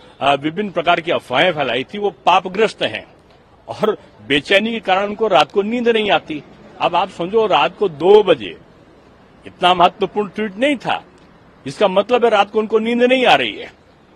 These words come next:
और नींद ना आने का कारण उनका झूठ है, उनका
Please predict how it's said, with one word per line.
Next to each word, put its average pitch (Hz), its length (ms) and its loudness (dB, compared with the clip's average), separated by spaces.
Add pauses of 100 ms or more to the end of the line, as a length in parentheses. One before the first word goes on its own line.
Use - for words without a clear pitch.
(160)
और 196 240 6
नींद 196 240 -2
ना 214 180 -2
आने 208 240 0
का 208 100 -8
कारण 202 260 2
उनका 208 300 2
झूठ 220 360 2
है, 117 240 -2 (340)
उनका 196 400 6